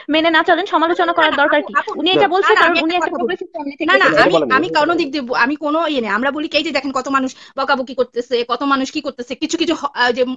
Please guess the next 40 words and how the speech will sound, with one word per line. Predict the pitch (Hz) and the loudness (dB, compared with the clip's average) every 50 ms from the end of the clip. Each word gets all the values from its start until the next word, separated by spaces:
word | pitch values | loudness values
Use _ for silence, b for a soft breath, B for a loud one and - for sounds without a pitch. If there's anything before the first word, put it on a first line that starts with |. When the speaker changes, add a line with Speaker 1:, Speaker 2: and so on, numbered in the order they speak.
| - _ - | -10 _ -2
Speaker 2:
মোল্লারা, | 269 311 330 320 302 285 269 254 247 B B B B B | 0 0 2 4 2 4 4 2 2 B B B B B
আহ, | - 240 240 240 233 226 220 | 0 2 4 4 4 4 2
কি | 226 311 330 | -2 -4 0
বলে, | 320 330 339 330 | 0 2 2 2
হজ | - 294 285 311 311 | 4 4 4 2 4
করে, | - 302 262 226 208 | 0 0 0 0 -4
কি | - 339 349 339 | -4 -4 -2 -2
সমস্ত | 359 320 302 302 - - 294 | 0 0 0 -2 -2 -2 -2
কথা | 294 294 - - 277 | -2 -2 0 0 -2
বলে, | 254 247 247 240 | -2 -2 -4 -4
কি | 247 - 339 311 | -4 -6 -10 -8
সমস্ত | - 330 302 285 294 | -8 -8 -8 -8 -8
করে। | 277 269 247 226 B B B B | -8 -8 -8 -10 B B B B
আরে | B 262 294 311 359 330 269 B B _ - | B 0 0 2 2 0 -2 B B _ -6
তোরা | 349 349 359 | 0 0 0
কি | 359 359 370 370 370 | 0 0 -2 -2 -2
যে, | 302 - - _ | -2 -6 -12 _
তোরা | - 349 330 349 349 320 | -10 -6 0 0 0 0
যে | 359 339 | 0 -4
বলিস | 302 320 330 359 349 - | -4 -4 -4 -4 -4 -4
তোদের | 320 302 262 330 - | -6 -6 -4 -2 0
ঘরেও | 339 330 339 339 | 0 2 2 2
মা | 320 302 254 226 | 2 2 2 2
বোন | 208 220 220 | 0 -4 -8
আছে, | 202 196 196 - _ - - _ _ _ _ _ _ | -8 -10 -12 -16 _ -20 -20 _ _ _ _ _ _
তোদের, | 311 320 294 349 359 370 339 | -6 -6 -4 -4 -6 -6 -6
তো-, | 359 359 359 - _ | -6 -8 -10 -8 _
তোরা | 370 359 370 349 | -2 -2 -2 -2
দেখ, | 359 359 - | -2 -2 0
আমি | 302 311 349 | 0 2 2
নিজে | 349 359 370 381 370 | 0 2 2 2 2
জানি, | 349 320 277 262 | 2 2 4 4
আমার | 240 269 294 311 | 4 4 4 2
একটা | 320 320 - - 339 330 | 2 -2 -2 -4 -4 -2
চাচতো, | 339 339 285 277 - _ 339 320 | 2 0 0 0 -2 _ -12 -8
আমার | 320 - 247 269 285 294 | -4 -4 -2 -2 -2 -4
গ্রামে | 262 233 269 277 302 320 339 311 | -2 -4 0 0 0 0 0 -2
একটা | 269 269 - 277 | -2 -2 -4 -4
চাচা | 269 302 320 - 294 277 | 0 0 0 2 2 0
আছে, | 262 - - 208 | 0 0 -4 -14